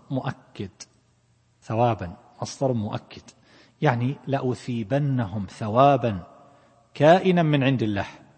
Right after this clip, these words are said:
ثواباً من عند الله. "لأثيبنهم ثواباً كائناً من عند الله". ثواباً، يعني هو مصدر من فعل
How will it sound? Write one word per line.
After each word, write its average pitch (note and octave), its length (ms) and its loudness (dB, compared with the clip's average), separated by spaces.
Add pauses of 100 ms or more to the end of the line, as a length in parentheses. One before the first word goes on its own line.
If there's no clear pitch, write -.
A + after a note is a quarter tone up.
(840)
ثواباً A#2+ 420 0 (1080)
من A#2 180 -2
عند A#2+ 240 -2
الله. F#2 280 -10 (720)
"لأثيبنهم A2 1000 -6
ثواباً D3 640 -2 (520)
كائناً A#2+ 400 -2 (1200)
من A#2+ 180 -6
عند G#2 180 -4
الله". F2+ 180 -10
ثواباً، G#2 600 -2 (760)
يعني G2+ 360 -8
هو G#2 300 -8 (180)
مصدر D#3+ 380 2
من A#2 120 -4
فعل A#2+ 340 -4